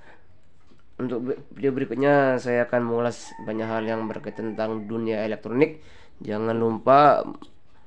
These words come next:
selalu berlangganan dengan channel ini dengan cara di like dan subscribe. Dan jangan lupa berikan komentar masukan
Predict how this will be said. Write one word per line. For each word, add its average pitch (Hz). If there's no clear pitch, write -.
selalu 123
berlangganan 117
dengan 113
channel 113
ini 123
dengan 110
cara 113
di 107
like 110
dan 107
subscribe. 113
Dan 117
jangan 120
lupa 117
berikan 113
komentar 113
masukan 120